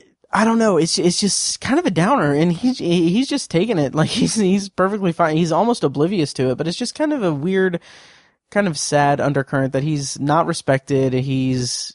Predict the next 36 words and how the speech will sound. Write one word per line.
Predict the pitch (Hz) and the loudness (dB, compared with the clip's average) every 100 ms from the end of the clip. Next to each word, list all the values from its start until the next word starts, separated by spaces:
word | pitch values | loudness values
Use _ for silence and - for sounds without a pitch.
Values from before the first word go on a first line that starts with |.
| _ - | _ -12
just | - 143 - | -2 -2 -2
not, | 139 143 139 139 135 - - _ _ _ _ _ _ _ _ _ _ | -4 0 2 2 0 -6 -16 _ _ _ _ _ _ _ _ _ _
he's | - - 160 170 | -20 -10 -4 -4
kind | - 190 | -2 -2
of | 180 | 0
looked | 160 156 | 0 0
at | 170 143 | 0 0
as | 135 - | -2 -4
kind | 156 | -2
of | 143 | 0
an | 147 | 2
idiot, | 220 156 110 - _ - - | 2 0 -2 -4 _ -14 -4
um, | 139 135 127 123 123 - | 0 2 0 -2 -6 -4
in | 147 143 | -2 2
no | 135 | 2
uncertain | 131 - 127 120 | 0 -2 -4 -4
terms, | 139 120 123 147 | -4 -2 -2 0
and | 147 | 0
he's | 156 147 | 0 0
just | 160 - | -2 -2
mistreated. | 160 180 - 151 151 | -2 -2 0 0 2
It's | 185 208 | 0 0
just, | 320 - | -2 -2
it's, | 294 - - - - | -4 -4 -8 -10 -8
it's | 247 - | -8 -2
sad, | 320 202 | 0 2
and | 165 | 2
I | 170 | 2
guess | 185 233 - | 2 0 -2
that's | 196 | -2
why, | 165 160 156 - - - - - - | 0 0 0 -4 -14 -20 -20 -20 -4
uh, | 143 135 123 - | 0 2 2 0
Helen | 147 185 196 131 123 - _ _ | 0 0 2 0 -2 -6 _ _
or | 131 131 | -4 -2
Miss | 151 - | -2 -2
Turner | 147 180 151 120 | -2 0 0 -2